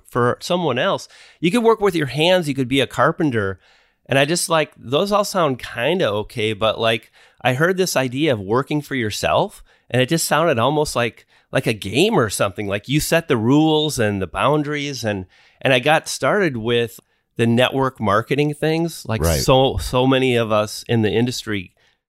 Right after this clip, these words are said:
Speaker 1: we pass through that very quickly, usually.
Speaker 2: Right. <laughs> Right, right.
Speaker 1: But then the internet came along, and I was like, "Hmm, this internet, this is gonna be a big deal." And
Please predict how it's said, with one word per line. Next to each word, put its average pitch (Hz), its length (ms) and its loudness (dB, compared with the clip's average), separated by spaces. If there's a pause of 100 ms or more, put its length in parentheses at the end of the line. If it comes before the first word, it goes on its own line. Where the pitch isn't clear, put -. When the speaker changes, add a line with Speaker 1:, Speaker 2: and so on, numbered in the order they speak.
Speaker 1:
we 104 160 0
pass - 380 -2
through 127 140 -2
that 95 220 -2
very 110 200 2
quickly, 147 420 0
usually. 151 840 2
Speaker 2:
Right. 92 140 0
<laughs> 110 40 4
Right, 92 100 2
right. 82 240 -4
Speaker 1:
But 160 180 0
then 226 160 4
the 185 200 2
internet 240 460 0
came 131 240 0
along, 110 360 2
and 110 80 0
I 120 100 4
was 139 200 0
like, 104 280 -2
"Hmm, 190 340 2
this 139 260 -4
internet, 139 500 2
this 120 180 -4
is 127 140 -8
gonna 113 200 0
be 107 180 -6
a 92 80 -2
big 104 260 -6
deal." 110 300 0
And 92 220 -4